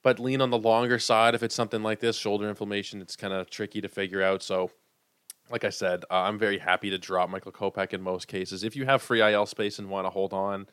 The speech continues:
then you can, but I wouldn't be expecting great things, uh, to be coming from Michael Kopech down the line, to say the least. Let's move on, though. Let's talk about Chris Bryant. I think this one could potentially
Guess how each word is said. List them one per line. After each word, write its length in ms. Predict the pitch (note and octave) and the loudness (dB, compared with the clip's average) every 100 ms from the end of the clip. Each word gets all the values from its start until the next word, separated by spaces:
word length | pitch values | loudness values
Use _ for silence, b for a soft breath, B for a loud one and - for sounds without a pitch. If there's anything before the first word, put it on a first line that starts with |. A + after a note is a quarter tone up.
| b b b b | b b b b
then 100 | F#3 | -4
you 80 | G3 | -2
can, 540 | - D3+ D3+ D3 D3 C#3+ | 0 2 4 4 2 2
but 140 | B2+ | 4
I 80 | A2+ | 6
wouldn't 260 | A2+ A#2+ A2 | 4 2 2
be 140 | A2+ | 2
expecting 640 | G#2 - A2 - G2 F#2 F2+ | 0 2 2 2 -2 -6 -6
great 400 | A2 A2+ A2 - | 4 4 4 -2
things, 500 | G#2+ F#2+ F#2 - - | -2 -2 -8 -12 -8
uh, 200 | E2 F2+ | -6 -6
to 100 | G2+ | -10
be 80 | |
coming 380 | G2 - F#2+ F#2 | -8 -6 -8 -8
from 240 | - G2+ F#2+ | -10 -8 -6
Michael 240 | F#2 F2+ | -8 -10
Kopech 500 | - F#2 - G#2 - | -8 -8 -6 -6 -4
down 220 | A#2+ G#2 | -2 -2
the 80 | G2 | -2
line, 300 | F#2 F2+ F2 | -4 -4 -6
to 100 | G#2 | -8
say 160 | - G2+ | -6 -4
the 100 | F#2 | -4
least. 380 | E2+ D2+ - _ _ _ _ _ _ _ _ _ - - - | -8 -12 -20 _ _ _ _ _ _ _ _ _ -20 -20 -2
Let's 180 | C#3 D3 | -2 0
move 140 | C#3+ | 2
on, 240 | B2+ B2+ | 4 4
though. 220 | C3 B2+ B2 b b b b | 4 2 0 b b b b
Let's 160 | A#2+ D3+ | -4 0
talk 240 | G3 E3+ | 4 4
about 220 | G3 F#3 F3 | 4 2 2
Chris 200 | D3 - | 0 2
Bryant. 340 | B2 A#2 G#2+ | 2 2 2
I 60 | G2 | 0
think 160 | A#2+ | -4
this 140 | A2+ - | -6 -8
one 100 | G#2+ | -6
could 160 | G#2+ | -6
potentially 720 | G#2 - A#2 A2+ A2+ G#2+ G2+ | -6 -10 -10 -8 -4 -4 -4